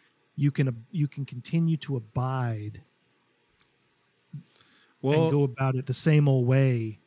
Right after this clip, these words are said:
Speaker 1: even though the
Speaker 2: so
Speaker 1: court ruled you're not supposed to.
Speaker 2: But is Apple just simply saying to them, "Well,
Speaker 1: We, we
Speaker 2: if
Speaker 1: don't
Speaker 2: you
Speaker 1: want your
Speaker 2: don't,"
Speaker 1: business?
Speaker 2: well, no, no, they're saying, "If you don't appeal us," right? Because it's pretty clear they're appealing this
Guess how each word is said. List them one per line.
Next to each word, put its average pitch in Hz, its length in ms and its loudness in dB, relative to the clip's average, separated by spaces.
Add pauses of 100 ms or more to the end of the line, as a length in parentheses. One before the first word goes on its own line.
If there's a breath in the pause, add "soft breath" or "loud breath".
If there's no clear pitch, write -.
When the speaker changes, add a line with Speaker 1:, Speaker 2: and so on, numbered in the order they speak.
Speaker 1:
even 139 220 -2
though 170 200 6
the 135 60 0
Speaker 2:
so 127 60 -6
Speaker 1:
court 139 160 -4
ruled 127 320 0
you're 127 80 -2
not 117 220 -4
supposed - 480 -4
to. - 120 -6 (140)
Speaker 2:
But 135 140 0
is 113 180 -4
Apple 120 360 -2
just 110 220 -6
simply 113 300 -4
saying 107 300 -6
to 110 120 -12
them, 98 460 -8 (220)
"Well, 107 480 -2 (160)
Speaker 1:
We, 135 80 0 (460)
we 139 80 2
Speaker 2:
if - 20 6
Speaker 1:
don't 123 80 4
Speaker 2:
you 139 60 4
Speaker 1:
want 175 100 6
your 185 100 6
Speaker 2:
don't," 180 60 4
Speaker 1:
business? 131 200 -2 (220)
Speaker 2:
well, 131 300 4
no, 113 260 -2
no, 120 180 0
they're 110 140 -2
saying, 107 440 -4 (100)
"If 110 120 -6
you 135 120 2
don't 165 220 2
appeal 190 420 -4
us," 76 360 -10 (440)
right? 95 280 -6 (220)
Because 110 480 -2 (180)
it's 120 200 -4
pretty 185 240 -2
clear 160 260 0
they're 123 220 0
appealing 113 480 -2
this 98 300 -8